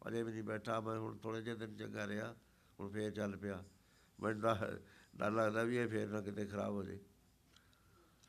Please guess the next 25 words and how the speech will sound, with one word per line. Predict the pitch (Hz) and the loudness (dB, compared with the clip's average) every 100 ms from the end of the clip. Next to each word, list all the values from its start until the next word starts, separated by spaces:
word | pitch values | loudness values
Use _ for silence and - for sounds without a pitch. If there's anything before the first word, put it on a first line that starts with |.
| - - - - - - - - | -20 -20 -20 -20 -20 -20 -12 4
ਉਹ | 131 156 156 147 | 8 10 10 10
ਪੱਚੀ, | - 127 127 135 | 6 0 0 -2
ਪੱਚੀ | - 113 131 131 147 135 | -4 0 -2 0 0 0
ਐਤਕੀ | - 120 113 98 113 | 2 2 2 0 0
ਆ | 107 | 2
ਜਾਣੀਆਂ | 104 104 117 | 0 0 -2
ਸੀ, | 113 110 | -2 0
ਐਡ | 107 104 | 0 0
ਹੋ | 107 | 0
ਜਾਣੀਆਂ | 104 107 113 120 | 0 0 -2 -4
ਸੀ, | 117 107 - - - - - - - | -6 -10 -14 -20 -20 -20 -20 -20 -2
ਪਰ | 104 123 | 4 6
ਉਹ | 131 | 6
ਰਹਿ | 117 117 | 6 4
ਗਈਆਂ। | 117 123 | 4 2
ਚਲੋ | 113 113 117 | 2 0 0
ਫੇਰ | 104 113 113 | 0 0 0
ਸਹੀ, | 110 113 107 | 0 -2 0
ਗਾਹਾਂ | 107 107 | 0 2
ਆ | 107 | 2
ਜਾਣਗੀਆਂ। | 104 107 104 101 95 95 - - - - - - 98 - | 0 -2 -2 -4 -6 -10 -18 -20 -20 -20 -20 -20 -20 2
ਸੋ | 107 | 6
ਇਹ | 156 | 8
ਵਿਚਾਰੋ, | 156 160 139 139 160 | 8 8 10 12 12
ਉੱਥੇ | 147 113 101 139 | 10 6 2 2